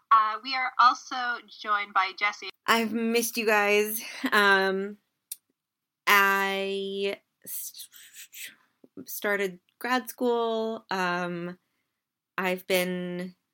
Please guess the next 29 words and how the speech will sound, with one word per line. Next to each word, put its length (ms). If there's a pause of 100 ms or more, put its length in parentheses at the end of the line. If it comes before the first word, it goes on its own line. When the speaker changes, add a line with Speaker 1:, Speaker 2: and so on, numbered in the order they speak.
(160)
Speaker 2:
um, 640 (1000)
I, 160
I, 300
I've 180
been 200
jumping, 480
so 140
my 140
appendix 500
is 120
fine, 500 (100)
but 340 (320)
I, 1000 (560)
<laughs> 400
um, 540 (380)
have 160
had 500
a, 140
a, 40
been 200
in 120
a 60
bit 160
of 120
a 80
migraine 480
spiral, 720
so, 540 (840)
um, 540